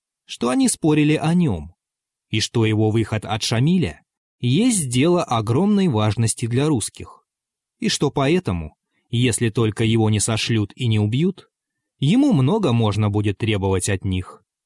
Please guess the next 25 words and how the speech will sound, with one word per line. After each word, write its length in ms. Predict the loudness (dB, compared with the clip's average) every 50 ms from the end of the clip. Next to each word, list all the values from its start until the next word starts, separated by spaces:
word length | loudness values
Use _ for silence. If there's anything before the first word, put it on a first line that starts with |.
| _ _ _ _ _ _ _ _ _ _ _
Кроме 300 | -4 -2 0 0 0 0
того, 380 | 0 0 0 0 0 0 -2 -4 _ _ _ _ _ _ _ _ _
понял 380 | -4 -2 0 2 2 2 4 2
он 200 | 2 2 2 0
и 40 | 0
то, 380 | 0 0 2 2 2 2 0 -4 _ _ -16
что 260 | -10 -4 -2 0 2
Меллер 460 | 2 2 2 2 2 2 2 2 2
Закамельский, 840 | 0 0 0 0 0 0 2 0 0 -2 -6 -6 -8 -8 -8 -12 _ _ _ _ _ _ _
хотя 380 | -6 -6 -4 -2 -2 0 0
и 100 | 0 2
начальник, 800 | 2 0 0 0 0 0 0 0 2 0 0 -2 -4 -8 -18 -16 _ -4
не 240 | 0 2 2 2
имеет 320 | 4 2 2 2 0 -2 -2
того 240 | -2 0 2 0 0
значения, 720 | 0 0 -2 -2 -2 0 0 2 2 2 0 -2 -4 -6 _ _ _ _ -6
которое 420 | -6 -4 -2 0 0 0 0 0
имеет 500 | 0 0 0 0 2 2 2 0 0 0
Воронцов, 640 | 0 0 0 2 0 0 0 0 0 -2 -2 -2 -6 _ _ _ _ -6 -2
его 220 | 0 2 2 0
подчиненный, 840 | 0 -2 -4 -4 -2 0 0 2 2 0 -2 -4 -6 -10 -12 -14 _ _ _ _ _ _ _ _ _ _ _
и 120 | -4 -4 -4
что 240 | -2 -2 0 0
важен 380 | 0 0 0 0 0 0 0 2
Воронцов, 760 | 2 0 0 2 0 0 0 0 0 0 -2 -2 -6 -12